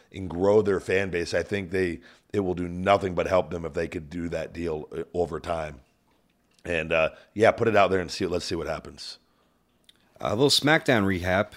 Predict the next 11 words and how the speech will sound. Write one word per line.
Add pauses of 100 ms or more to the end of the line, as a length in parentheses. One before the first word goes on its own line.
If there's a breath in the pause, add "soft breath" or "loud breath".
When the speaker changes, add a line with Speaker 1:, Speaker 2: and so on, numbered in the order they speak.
(120)
Speaker 2:
Uh, (400)
Jinder
Speaker 1:
Re-,
Speaker 2:
Mahal's (320)
Speaker 1:
rehab? (200)
Speaker 2:
Re-,
rehab.
<laughs>
SmackDown
Speaker 1:
<laughs>
Speaker 2:
recap.